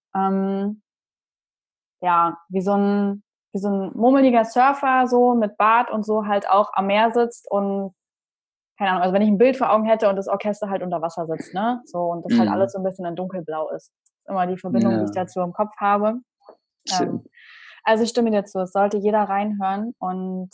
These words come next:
Speaker 1: ich danke dir ganz, ganz doll für deine Zeit
Speaker 2: Ja.
Speaker 1: und für deine
Speaker 2: Äh,
Speaker 1: Ehrlichkeit.
Speaker 2: dafür nicht.
Speaker 1: Das
Speaker 2: Ja.
Speaker 1: war echt super.
Speaker 2: Danke, dass ich, dass ich, ähm, zwei, drei Sätze sagen durfte bei dir, Maria.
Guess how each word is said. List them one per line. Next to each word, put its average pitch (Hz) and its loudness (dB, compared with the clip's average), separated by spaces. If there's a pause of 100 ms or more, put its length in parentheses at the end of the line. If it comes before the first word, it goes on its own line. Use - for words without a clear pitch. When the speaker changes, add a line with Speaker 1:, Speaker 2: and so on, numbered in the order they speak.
(240)
Speaker 1:
ich 240 -2
danke 254 0
dir 202 0
ganz, 254 0
ganz 208 -6
doll 175 -4
für - -14
deine 175 -4
Zeit 165 -6
Speaker 2:
Ja. 104 -6 (1080)
Speaker 1:
und 196 -6
für 202 -8
deine 185 -2
Speaker 2:
Äh, - -2
Speaker 1:
Ehrlichkeit. - -2
Speaker 2:
dafür 120 0
nicht. 131 -2 (420)
Speaker 1:
Das 117 -2
Speaker 2:
Ja. 127 0
Speaker 1:
war - -10
echt - -20
super. 185 -6
Speaker 2:
Danke, 123 0
dass 120 0
ich, 117 -2
dass 120 0
ich, 120 -2
ähm, 113 -2
zwei, 120 -2
drei 117 0
Sätze 120 -2
sagen 127 0
durfte 110 -2
bei 107 -2
dir, 107 -2
Maria. 107 -4